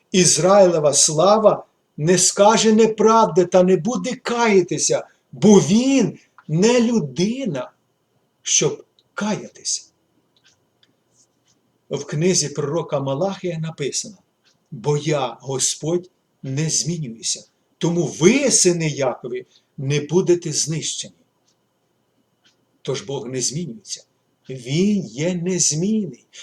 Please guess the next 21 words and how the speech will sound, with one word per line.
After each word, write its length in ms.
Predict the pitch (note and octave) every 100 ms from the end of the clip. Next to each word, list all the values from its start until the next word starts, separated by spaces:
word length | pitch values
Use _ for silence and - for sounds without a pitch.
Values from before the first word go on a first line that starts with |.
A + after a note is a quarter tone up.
| -
Він 220 | F3+ G#3+
також 400 | G#3+ G#3+ A#3+ E3+
мудрий, 540 | F3+ C#4 F4 F#3 C3
тобто 500 | - F3+ F#3 C4+ C4+ - - _
він 340 | C#3 F3 G3 -
не 220 | C#3 D3+
може 460 | D3+ F#3+ D4 D#4 C#4+
передумати, 920 | - A3+ A#3 A3 E3+ A#3 F3 C#3 C3
якби 360 | C3 F3+ D#3 F3+
він 240 | G3+ F3+ - _ _ _ _ _ _ _ -
зробив 560 | - F3+ D#3+ A3 G#3+
помилку. 640 | A3 A3 A#3+ G#3 A#2+ - B2
Тепер 340 | E3+ B3+ B3+
треба 460 | A3+ G#3+ G3 - - _ -
повернутися 840 | F#3 F3+ G#3+ A#3 C4+ F#3 - D3+
назад 840 | C3+ B2+ - F3 G#3 G3+ F#3+ D#3+ - _ -
і 120 | F3+
спробувати 640 | - - C#4 A3 G#3 - F3+
зробити 460 | F3+ F3+ A3+ G#3
щось 280 | - G#3 -
по-іншому, 960 | - G#3+ A#3+ B3+ G#3+ D3+ - B2+ B2+